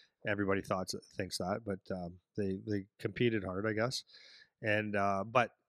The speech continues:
that, that's the question. You know, I was actually thinking of doing a podcast about it today.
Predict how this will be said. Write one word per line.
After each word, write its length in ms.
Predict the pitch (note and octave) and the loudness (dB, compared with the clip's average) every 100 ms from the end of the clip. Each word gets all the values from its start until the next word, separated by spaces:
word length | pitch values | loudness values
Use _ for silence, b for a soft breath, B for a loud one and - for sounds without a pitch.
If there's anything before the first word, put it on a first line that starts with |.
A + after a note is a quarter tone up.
| - | 2
that, 180 | B2 B2 | 2 4
that's 220 | B2+ C3 | 4 2
the 80 | - | -2
question. 400 | - A#2+ - G#2+ | 2 4 4 -2
You 100 | G2+ | 0
know, 120 | G2+ | 2
I 100 | G2+ | 4
was 180 | G2+ G2 | 2 2
actually 420 | G2+ G#2+ G#2+ G2 F#2+ | 0 -2 -2 -4 -6
thinking 200 | G#2 G2+ | -6 -4
of 80 | F#2+ | -2
doing 140 | G2+ | -2
a 60 | F#2 | -2
podcast 520 | G2+ G#2 G2+ G2 - | -2 0 0 -2 -4
about 160 | G2+ F#2 | -6 -6
it 80 | |
today. 280 | - G2 G#2 | -6 -4 -4